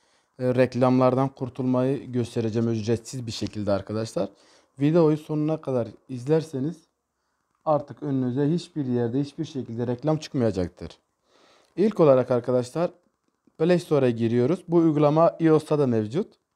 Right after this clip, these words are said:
Android ve ios'ta. Blokada diye bir uygulama var arkadaşlar. Uygulamamızın ismi. İndiriyoruz bunu. İndirdikten sonra open yapıyoruz arkadaşlar. Şu anda görmüş olduğunuz gibi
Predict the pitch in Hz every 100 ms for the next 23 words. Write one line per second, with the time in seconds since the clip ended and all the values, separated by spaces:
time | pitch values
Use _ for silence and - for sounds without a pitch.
0 | _ 139 135 131 135 139 135 123 113 -
1 | 185 226 _ _ _ _ _ _ 156 202
2 | 190 156 156 151 - _ _ _ _ _
3 | _ - 143 151 151 143 131 139 143 127
4 | 110 - 117 110 170 185 _ _ _ _
5 | 135 127 131 127 123 127 127 117 147 180
6 | - _ _ _ _ _ _ - 139 156
7 | 156 120 113 120 160 - _ _ _ _
8 | _ 160 170 175 160 175 208 208 165 151
9 | 175 185 - _ _ _ _ - 175 151
10 | 135 120 123 113 117 107 120 120 - 170
11 | 208 _ _ _ _ _ _ - _ _
12 | - 202 180 156 147 170 190 180 165 147
13 | 156 165 135 120 151 180